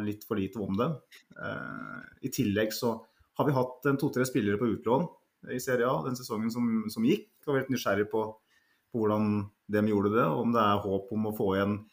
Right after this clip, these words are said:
mer enn knapper og glansspillere for dem. Eh, fordi det er jo en del rykter om at, eh, at de klubba ikke har råd til å betale. Eh, så vi skal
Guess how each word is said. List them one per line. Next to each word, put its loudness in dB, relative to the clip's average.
mer 4
enn 2
knapper -2
og 4
glansspillere -2
for 2
dem. -2
Eh, -6
fordi 4
det 2
er 4
jo 4
en 4
del 4
rykter 2
om 0
at, -6
eh, 0
at -2
de 2
klubba 2
ikke -6
har 2
råd -2
til -8
å -4
betale. 0
Eh, -8
så -6
vi -4
skal 0